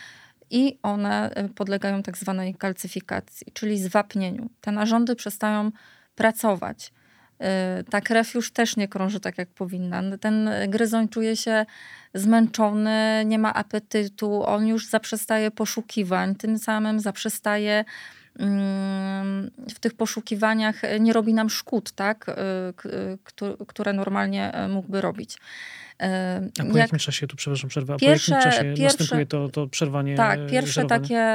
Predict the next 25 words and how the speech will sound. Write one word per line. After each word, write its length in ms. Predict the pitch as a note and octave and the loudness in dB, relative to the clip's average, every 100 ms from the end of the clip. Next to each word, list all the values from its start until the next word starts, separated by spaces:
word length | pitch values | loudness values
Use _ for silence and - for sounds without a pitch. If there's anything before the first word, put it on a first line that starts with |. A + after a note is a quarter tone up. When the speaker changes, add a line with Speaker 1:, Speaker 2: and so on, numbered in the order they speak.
| A3 | 2
Speaker 1:
e, 200 | - G#3+ | 0 -2
zaprzestanie 600 | G#3 A3+ - - A#3+ A3+ | -2 -4 -6 -2 2 2
apetytu 480 | - G#3+ G#3+ B3 A#3+ | 0 -4 -2 -2 -2
widać 320 | A3+ A3+ A3+ | 0 2 0
już 100 | A3+ - | -2 -6
po 140 | A3 | -6
dwóch 300 | G3+ B3+ B3 G#3+ | -2 -2 -2 -2
dniach 300 | G#3 A3 A3+ | 2 4 2
stosowania 520 | A3 G#3+ - G3+ F#3+ F#3 | 0 -8 -4 -2 -2 -4
tego 220 | F3+ F#3 | -6 -8
produktu. 560 | - F#3 F3+ - - - - - - - - | -8 -10 -10 -12 -16 -16 -20 -20 -20 -10 0
Więc 340 | A3 A3 - - | 0 0 -4 -8
ponieważ 560 | - A3 A#3+ A3+ - - _ _ _ _ _ | 0 2 4 4 0 -6 _ _ _ _ _
ten 160 | A3 G#3 | -4 0
okres 540 | C4 C#4+ A3 G#3 G#3 - | 2 2 2 0 0 -4
zaprzestania, 920 | G3+ G#3+ A3+ - B3+ B3+ A3+ G#3 G3+ - | -4 -2 -2 0 2 4 2 0 -2 -4
mm, 220 | G#3 G3+ | -4 -2
pobieralności 800 | G3 G3 G#3+ G#3+ G#3+ G#3+ C4 B3+ | -2 2 4 4 4 4 2 0
tego 180 | - G#3 | -6 -6
produktu 460 | - G#3 A3+ A#3 G#3 | -6 -4 -4 -6 -6
widać 300 | A3 G#3 G#3 | -2 -2 -4
już 120 | G3 | -8
po 160 | - G#3 | -6 -4
dwóch 340 | G3+ A#3+ G#3 | -2 0 0
dniach, 520 | G3 G3 F#3 G3+ D4+ | 0 0 2 0 -2